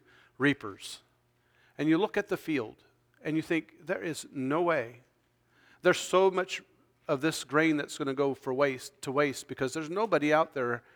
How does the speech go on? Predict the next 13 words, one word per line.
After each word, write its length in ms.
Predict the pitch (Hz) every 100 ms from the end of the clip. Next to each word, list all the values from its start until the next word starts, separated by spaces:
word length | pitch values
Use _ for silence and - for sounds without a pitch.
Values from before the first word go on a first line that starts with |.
| _ -
harvesting," 540 | 160 151 127 - 120
and 120 | 117
that's 260 | 131 139 -
what 160 | 131 -
God 300 | 127 120 107
sees 320 | - 120 110
when 100 | 120
He 80 | 117
looks 220 | 120 -
upon 240 | - 120
the 40 | 113
world 240 | 117 113
today. 400 | 113 107 107 123